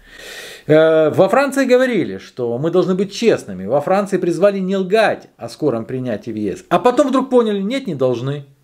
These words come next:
А почему мы должны быть честными? Не должны.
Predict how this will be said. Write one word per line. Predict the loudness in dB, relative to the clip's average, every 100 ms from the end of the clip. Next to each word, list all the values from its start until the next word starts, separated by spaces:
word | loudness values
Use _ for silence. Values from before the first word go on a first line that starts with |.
| _ _ _ _ _ _ _ _ _ -10
А | -10
почему | -4 -2 0 2 2 4
мы | 2
должны | 0 0 0
быть | -2 0
честными? | -2 -2 -10 -12 -14 _ _ -20 _ 2
Не | 4
должны. | 6 4 2 0 -2